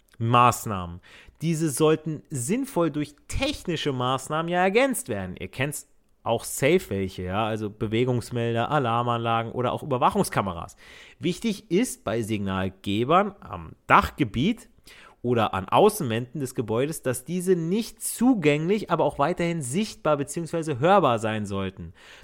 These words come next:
Also bei so Kameras weiß ich zum Beispiel, wenn ihr die an eurem eigenen Grundstück anbringt, weil ihr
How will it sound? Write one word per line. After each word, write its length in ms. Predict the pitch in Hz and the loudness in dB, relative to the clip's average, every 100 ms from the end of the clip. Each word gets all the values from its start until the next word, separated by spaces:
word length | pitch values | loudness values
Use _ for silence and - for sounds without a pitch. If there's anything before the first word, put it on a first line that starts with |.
| - | -10
Also 180 | 120 127 | -4 -2
bei 140 | 127 127 | 2 2
so 100 | 127 | 2
Kameras 600 | - 202 202 170 156 - | 4 6 6 6 2 2
weiß 220 | 143 170 | 0 0
ich 80 | 175 | -4
zum 160 | 170 | -2
Beispiel, 340 | 165 165 - 156 | 0 0 0 -4
wenn 140 | 139 | -4
ihr 80 | 131 | -4
die 120 | 123 | -2
an 120 | 123 | -2
eurem 280 | 123 120 117 | -2 -2 -4
eigenen 320 | 98 156 156 | -2 -2 -2
Grundstück 460 | 131 156 214 - 135 | 2 4 4 2 0
anbringt, 540 | 98 117 107 107 98 | 0 -4 -4 -6 -6
weil 260 | 104 101 101 | -6 -4 -6
ihr 300 | - 110 98 | -6 -8 -8